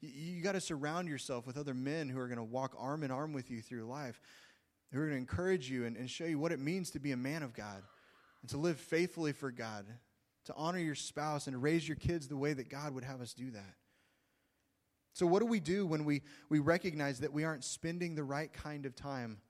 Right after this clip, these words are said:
with Jesus? I don't think the answer is, is that complex. I think right now is the opportunity. We just start by talking with him again. It doesn't matter what you've done or where you've been or what you've said.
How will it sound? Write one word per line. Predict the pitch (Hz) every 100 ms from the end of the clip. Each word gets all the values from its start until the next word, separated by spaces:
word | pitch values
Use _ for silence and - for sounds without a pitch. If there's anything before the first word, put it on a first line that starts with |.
| _ _ _
with | 123 117 -
Jesus? | 113 113 95 90 - - _ _ _ _ _ _ _ _ _ _ _ _ _ _ 123
I |
don't | 165
think | 165 143
the | 139 139
answer | 156 135 113
is, | 107 117
is | - 113 104 - _ _ -
that | 127
complex. | - 127 117 - - 62 - - - _ _ _ _ _ _ _ _ _ _ _ _ _ 127
I |
think | 151 123
right | 143 147
now | 147
is | 139
the | 127
opportunity. | 131 127 123 160 170 98
We | 98 123
just | 151 -
start | 139 151
by | 123
talking | 120 - 156 131 107
with | 101 95
him | 92
again. | 95 87 95 _ _ _ _ _ _ _ _ _ _
It | -
doesn't | 185
matter | 131 151 131
what | 127
you've | 131 113
done | 113 135
or | 139
where | 120 131
you've | 127 110
been | 107 113 139 147 - 127
or |
what | 135 135
you've | 120
said. | - 117 120 139